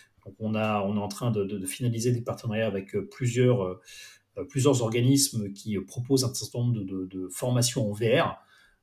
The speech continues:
Euh, j'en ai testé plein. J'en ai testé plein et, euh, franchement,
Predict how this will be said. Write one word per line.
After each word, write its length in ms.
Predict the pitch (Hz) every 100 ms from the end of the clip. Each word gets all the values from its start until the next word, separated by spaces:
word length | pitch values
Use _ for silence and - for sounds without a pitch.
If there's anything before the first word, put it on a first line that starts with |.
| _
Euh, 420 | 107 101 98 95 -
j'en 160 | - 120
ai 60 | 120
testé 280 | 131 -
plein. 240 | 120 123 - _ -
J'en 160 | 104 95
ai 80 | 95
testé 280 | 127 - -
plein 420 | 113 113 127 123
et, 220 | 135 113
euh, 160 | 104 101
franchement, 600 | - 123 - 131 131 -